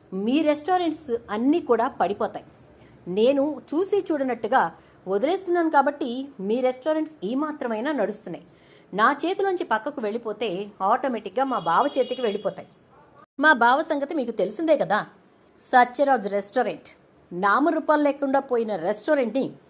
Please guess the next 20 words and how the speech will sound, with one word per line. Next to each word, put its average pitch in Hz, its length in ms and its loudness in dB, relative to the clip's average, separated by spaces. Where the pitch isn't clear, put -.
తీసుకొచ్చి 269 540 -2
నంబర్ 226 460 0
వన్ 285 140 0
ప్లేస్లో 254 360 -4
నిలబెట్టాడు. 220 520 -4
మరి 277 200 4
అలాంటి 262 380 6
వాడి 349 260 2
చేతిలోకి 320 300 -2
జ్యోత్స్న 277 380 0
రెస్టారెంట్స్ 302 480 -2
వెళ్తే 269 280 0
ఏం 233 140 2
జరుగుతుంది? 277 480 -4
హ్మ్. 247 120 0
ఒక 208 220 2
రకంగా 233 440 0
ఈ 226 240 -4
ఊర్లోనే 226 540 2
కాదు, 240 260 -2